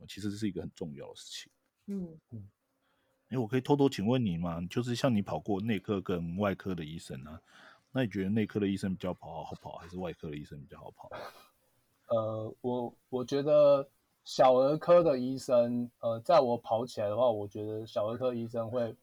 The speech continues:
Speaker 3: 还蛮好，就是因为他们都很，很斯文吧，或者是很轻声细语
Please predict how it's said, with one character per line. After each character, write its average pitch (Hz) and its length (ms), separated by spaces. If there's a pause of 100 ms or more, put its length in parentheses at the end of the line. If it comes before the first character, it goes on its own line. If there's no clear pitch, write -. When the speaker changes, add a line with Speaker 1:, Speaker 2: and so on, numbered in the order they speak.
(180)
Speaker 3:
还 110 160
蛮 113 220
好， 113 340 (580)
就 131 120
是 117 240
因 135 60
为 196 80
他 202 120
们 170 140
都 160 100
很， 104 400 (540)
很 123 100
斯 143 320
文 127 240
吧， 113 140
或 147 140
者 143 60
是 156 80
很 110 120
轻 120 220
声 120 180
细 117 220
语 101 120